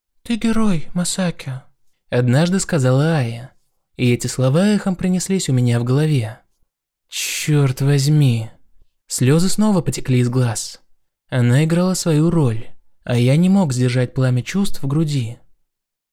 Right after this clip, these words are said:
Но сейчас не время плакать. Мне надо успокоиться и подумать, что делать. Я обернулся, убедился, что здесь никого нет, затем сел по-турецки на тротуар.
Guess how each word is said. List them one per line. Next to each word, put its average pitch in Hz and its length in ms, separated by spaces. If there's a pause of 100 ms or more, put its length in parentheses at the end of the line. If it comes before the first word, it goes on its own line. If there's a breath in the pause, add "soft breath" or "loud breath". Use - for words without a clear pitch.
(100)
Но 123 220
сейчас 165 480
не 208 100
время 196 320
плакать. - 580 (460)
Мне 127 320
надо 202 220
успокоиться 147 880 (160)
и 180 80
подумать, 175 680 (160)
что - 560
делать. 156 640 (720)
Я 123 280
обернулся, 165 760 (320)
убедился, 131 540
что - 160
здесь 127 240
никого 127 320
нет, 175 400 (280)
затем 127 460
сел 127 220
по-турецки 165 560
на 190 100
тротуар. 156 600